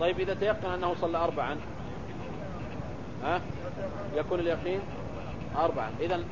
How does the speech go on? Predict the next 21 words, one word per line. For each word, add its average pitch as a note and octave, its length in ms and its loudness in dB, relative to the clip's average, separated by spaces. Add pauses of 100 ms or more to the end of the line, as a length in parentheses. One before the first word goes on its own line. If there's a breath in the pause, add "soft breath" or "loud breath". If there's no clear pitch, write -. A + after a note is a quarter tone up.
(100)
المسألة F3+ 340 2
عندنا F#3 280 0
في E3+ 80 0
الشك، F3 280 0 (920)
المسألة E3 360 2
عندنا E3 420 0 (460)
في F3 60 2
الشك. E3 280 2 (600)
فإذا F#3+ 240 4
شك F3+ 260 2
هل F3 180 6
صلى F3+ 240 4
ثلاثا E3+ 360 4
أو D#3+ 180 2
أربعا، E3+ 340 6 (800)
فاليقين F3 500 4
عنده F3+ 320 2 (1000)
الثلاث. D#3 380 4 (580)
وهذه F3+ 560 6
قاعدة F3 380 6
عامة D3 480 2